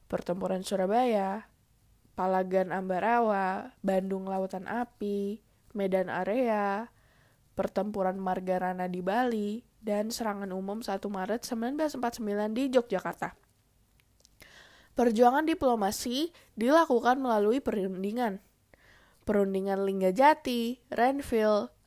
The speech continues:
Rumreon, kon-, dan Konferensi Meja Bundar. Hingga pada akhirnya Belanda mengakui kemerdekaan Republik Indonesia di dua puluh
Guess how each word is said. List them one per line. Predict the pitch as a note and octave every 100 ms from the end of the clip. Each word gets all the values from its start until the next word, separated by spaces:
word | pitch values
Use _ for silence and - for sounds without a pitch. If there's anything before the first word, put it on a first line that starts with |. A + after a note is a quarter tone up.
| -
Rumreon, | G#3+ G#3 A3 A#3+ A3 F#3+ F#3+ B3 B3+
kon-, | G#3+ G#3+ F#3+
dan | A#3 D4+ D4+
Konferensi | B3+ B3+ A3+ G#3 G3+ A#3+
Meja | C4+ A#3+ G3 F3+
Bundar. | G3 G#3 F3 - - _ _ _ _ - -
Hingga | - A#3+ A#3 A3+
pada | C4 E4 E4 C4+
akhirnya | A#3+ G3 G3 F#3+ F#3+ A3
Belanda | A3+ G#3+ G3 F#3+ G3 A#3+
mengakui | C4 A#3+ G#3+ - C4+ D#4
kemerdekaan | D#4 C4+ A#3 A3 G#3 G#3 - C#4+
Republik | C4+ B3 C#4 D4+ D#4 C4
Indonesia | A3+ G#3 G#3 A3+ A3+
di | A3 G3 G#3 G3
dua | F#3+ G#3 G3+
puluh | G3+